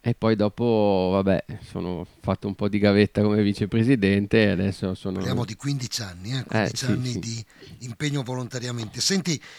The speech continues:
Speaker 2: due eventi importanti, dicevo prima, la Quattro Passi in Doi il quattro giugno e poi è subito a San Piero.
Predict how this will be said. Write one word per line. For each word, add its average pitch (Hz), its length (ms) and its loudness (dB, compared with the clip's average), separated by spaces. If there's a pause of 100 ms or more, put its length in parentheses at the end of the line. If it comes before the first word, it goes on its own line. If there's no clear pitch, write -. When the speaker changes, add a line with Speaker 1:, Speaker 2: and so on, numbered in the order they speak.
(140)
Speaker 2:
due 208 320 2
eventi 208 340 -2
importanti, 202 1120 -2
dicevo 139 380 -2
prima, 214 440 -2 (280)
la 151 180 0
Quattro 208 360 0
Passi 190 340 0
in 175 80 -2
Doi 190 260 0
il 156 100 -6
quattro 170 360 -4
giugno 202 320 -2
e 151 60 -2
poi 180 200 0
è 143 80 2
subito 143 360 -2
a - 20 -2
San 107 180 -4
Piero. - 300 -18